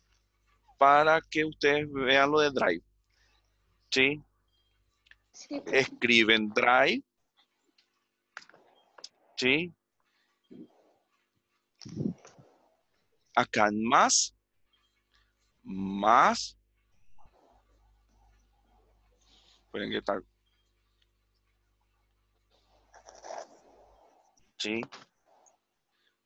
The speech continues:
Speaker 1: Nuevo. Más. Formularios de Google.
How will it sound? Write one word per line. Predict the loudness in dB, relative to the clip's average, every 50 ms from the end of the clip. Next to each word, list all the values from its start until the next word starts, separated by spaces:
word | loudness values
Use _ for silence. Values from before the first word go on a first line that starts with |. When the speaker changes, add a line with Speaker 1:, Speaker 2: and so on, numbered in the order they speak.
| _ _ _ _ _ _ _ _ _ _ -14
Speaker 1:
Nuevo. | -10 -8 -6 -4 -2 0 2 2 2 2 2 0 0 -2 -2 -6 -14 _ _ _ _ _ _ _ _ _ _ _ _ _ _ _ _ _ _ _ _ _ -14
Más. | -12 -10 -8 -8 -6 -2 0 2 2 4 4 2 2 0 -4 -10 -14 _ _ _ _ _ _ _ _ _ _ _ _ _ _ _ _
Formularios | -6 -6 -4 -4 -4 -4 -2 0 2 2 2 2 2 -2 -4 -4
de | -6
Google. | -8 -8 -10 -10 -10 -12 -12